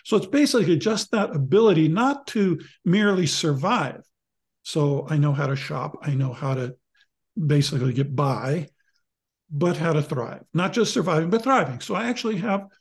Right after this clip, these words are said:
rewarding relationships. I actually am effective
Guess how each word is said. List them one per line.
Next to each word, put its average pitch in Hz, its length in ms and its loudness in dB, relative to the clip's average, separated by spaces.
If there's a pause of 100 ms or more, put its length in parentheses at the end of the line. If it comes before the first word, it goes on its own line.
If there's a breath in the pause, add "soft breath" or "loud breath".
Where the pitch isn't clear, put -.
(160 soft breath)
rewarding 196 500 4
relationships. 139 720 -4 (200 soft breath)
I 220 100 -6
actually 226 420 0
am 180 100 2
effective 147 720 -6